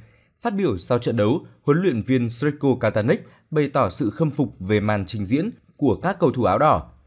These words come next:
Phải nhớ tới bàn thắng ở phút chín mươi của cầu thủ vào sân thay người Adnan, đội tuyển Iraq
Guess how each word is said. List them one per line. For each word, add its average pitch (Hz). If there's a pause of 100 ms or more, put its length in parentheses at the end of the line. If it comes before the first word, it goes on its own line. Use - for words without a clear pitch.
(380)
Phải 143
nhớ 113
tới 120
bàn 143
thắng 113
ở 151
phút 196
chín 135
mươi 156
của 120
cầu 110
thủ 110
vào 101
sân 123
thay 123
người 107
Adnan, 151 (260)
đội 131
tuyển 127
Iraq 113